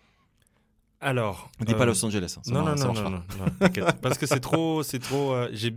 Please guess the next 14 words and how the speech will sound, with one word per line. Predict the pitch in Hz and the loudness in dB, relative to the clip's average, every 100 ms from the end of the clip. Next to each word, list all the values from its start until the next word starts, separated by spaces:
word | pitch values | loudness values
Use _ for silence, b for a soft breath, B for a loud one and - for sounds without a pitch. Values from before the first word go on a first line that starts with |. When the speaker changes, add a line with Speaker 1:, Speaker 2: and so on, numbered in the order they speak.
| 123 | -6
Speaker 1:
j'ai | 107 107 | -4 -2
besoin | 110 123 135 | -2 -2 -2
d'expliquer. | 120 110 - 120 107 - 123 127 123 | -2 -4 -6 -10 -8 -2 -2 -2 -6
Euh, | 104 95 | -6 -4
il | 95 | -2
y | |
a | 92 | -4
trois | - - - 113 131 131 127 127 - _ - 107 95 | -6 -10 -8 -4 -2 0 -2 -6 -12 _ -14 -10 -6
endroits | 101 101 110 | -4 -2 -2
où | |
j'aimerais | 92 92 90 | -2 -4 -4
énormément | 90 101 101 98 95 | -2 -2 -2 -4 -6
vivre. | 92 101 98 90 - | -6 -6 -6 -10 -8
Alors, | 90 85 | -6 -6